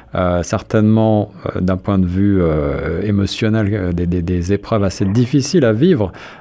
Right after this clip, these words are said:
Euh, on va commencer par le, la première fois où tu as dû faire face à une fraude.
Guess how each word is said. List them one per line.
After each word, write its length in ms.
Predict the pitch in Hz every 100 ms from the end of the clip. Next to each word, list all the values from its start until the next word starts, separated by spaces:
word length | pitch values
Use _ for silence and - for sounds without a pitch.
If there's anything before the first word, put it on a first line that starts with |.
| -
Euh, 340 | 98 95 92 90 92
on 80 | 107
va 120 | 117
commencer 440 | 113 120 123 - 175
par 320 | 131 113 113
le, 400 | 110 107 101 98 104 113
la 180 | 101 98
première 680 | - - 123 123 123 123 -
fois 280 | - 131 151
où 120 | 160
tu 180 | - 120
as 80 | 107
dû 160 | 101
faire 240 | 95 107 -
face 480 | 117 117 - - -
à 440 | 101 95 92 92
une 160 | 90 87
fraude. 680 | - - 120 120 147 127